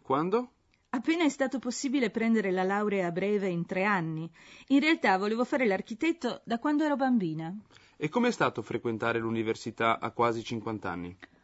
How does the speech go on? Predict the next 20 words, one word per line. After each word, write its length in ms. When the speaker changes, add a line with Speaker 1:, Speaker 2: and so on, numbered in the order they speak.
Speaker 2:
Ho 140
scoperto 560
che 120
c'erano 440
tanti 340
adulti 480
come 240
me, 300
ma 180
il 100
primo 280
impatto 460
con 180
il 80
mondo 340
accademico 800
è 100
stato 320
demoralizzante. 1080
Burocrazia, 1000